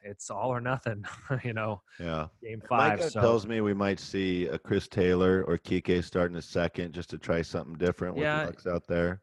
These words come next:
Speaker 1: Yeah, Lux has been, it looks like he's been struggling. That's a big situation for, you're talking a guy that was in triple A all year, came up for thirty games, uh, and then he's thrown right into the mix of it. And,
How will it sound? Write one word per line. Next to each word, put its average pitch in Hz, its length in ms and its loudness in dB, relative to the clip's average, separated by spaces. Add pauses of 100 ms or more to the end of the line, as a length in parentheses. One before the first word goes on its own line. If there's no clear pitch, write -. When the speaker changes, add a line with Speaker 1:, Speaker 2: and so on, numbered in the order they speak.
Speaker 1:
Yeah, 147 140 0
Lux 151 280 2
has 143 120 -4
been, 139 140 -2
it 123 260 -6
looks 127 160 -2
like 123 160 0
he's 110 80 -4
been 104 140 -6
struggling. 104 360 -4
That's 233 180 -4
a 277 40 -2
big 277 200 0
situation 190 520 -2
for, 117 60 -8
you're 139 100 -4
talking 180 220 -4
a - 20 -6
guy 147 160 2
that 135 80 2
was 120 120 -2
in 113 60 -6
triple 120 300 -4
A 107 80 0
all 107 220 0
year, 104 320 0
came 117 240 -4
up 113 120 -4
for 107 120 -10
thirty 113 320 -4
games, 104 560 -8 (500)
uh, 104 440 2
and 113 140 -6
then 131 120 -4
he's 127 120 -6
thrown 135 220 -2
right 123 180 0
into 117 120 -10
the 107 60 -8
mix 120 260 -6
of 101 80 -6
it. 95 260 -6
And, 107 240 -6